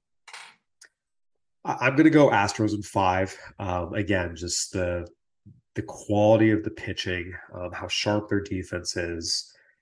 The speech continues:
I just think this is, this is a really, really, really good team that is the best team in this World Series. And should,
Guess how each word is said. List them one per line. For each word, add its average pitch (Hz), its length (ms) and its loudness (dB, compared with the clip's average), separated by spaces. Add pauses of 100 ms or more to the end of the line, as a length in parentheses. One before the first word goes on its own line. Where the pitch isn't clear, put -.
(420)
I 101 140 0
just 98 240 -2
think 90 160 -4
this 90 240 -6
is, 87 180 -10
this 101 200 -4
is 90 100 -8
a 87 80 -4
really, 95 520 -4
really, 92 400 -4 (120)
really 85 380 -8
good 82 260 -8
team 101 480 -6 (120)
that 82 480 0 (440)
is - 480 -10 (300)
the 98 100 -2
best - 380 -2
team 90 320 -8
in 98 160 -6
this 87 240 -8
World - 160 -8
Series. - 640 -6
And 85 520 -2 (640)
should, 110 720 2